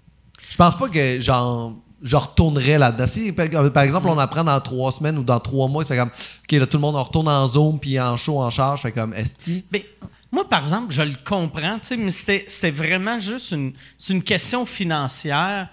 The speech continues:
Speaker 1: Mm.
Speaker 2: et une question de, mettons, tu sais, moi, ça fait quasiment trente ans que je fais ça. Fait que je pouvais faire, « Regarde, cette année, je fais pas d'humour,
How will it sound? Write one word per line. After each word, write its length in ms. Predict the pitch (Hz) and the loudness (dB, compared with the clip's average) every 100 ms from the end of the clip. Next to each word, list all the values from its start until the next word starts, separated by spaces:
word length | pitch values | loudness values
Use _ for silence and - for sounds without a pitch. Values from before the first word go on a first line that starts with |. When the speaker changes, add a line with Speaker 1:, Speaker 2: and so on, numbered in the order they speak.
| - | -8
Speaker 1:
Mm. 160 | 120 120 | -4 0
Speaker 2:
et 360 | 233 262 233 | 2 2 0
une 140 | 185 175 | -2 -2
question 520 | 170 147 - 226 254 | -2 -2 -4 -6 -4
de, 120 | 165 | -2
mettons, 580 | 165 131 - 175 190 208 | 0 -2 -2 -4 -4 -6
tu 40 | - - _ _ _ _ _ | -10 -20 _ _ _ _ _
sais, 180 | - 254 | -4 0
moi, 260 | 247 214 247 | 2 2 2
ça 160 | - | -2
fait 240 | - 156 135 127 - - | -2 0 0 -4 -14 -10
quasiment 340 | 190 156 214 | -6 -4 -4
trente 420 | 185 151 151 123 - | -2 -2 -2 -4 -6
ans 120 | 143 | -6
que 60 | |
je 100 | 139 | -6
fais 140 | - 113 | -6 -6
ça. 300 | - 143 165 - - - | -4 -4 -4 -10 -20 -2
Fait 120 | 165 | 0
que 60 | - | 0
je 80 | |
pouvais 340 | - 202 190 180 | -2 0 2 2
faire, « 340 | - 202 185 | 2 0 0
Regarde, 280 | 131 127 117 - - - | 0 -2 -2 -10 -20 -12
cette 320 | - 202 - | -2 -2 2
année, 340 | 214 160 175 | 0 0 -2
je 120 | 170 - | -4 -4
fais 140 | 156 | -4
pas 200 | 131 151 | -2 -4
d'humour, 680 | 135 135 120 120 127 135 123 | -2 -2 -2 -2 -2 -4 -6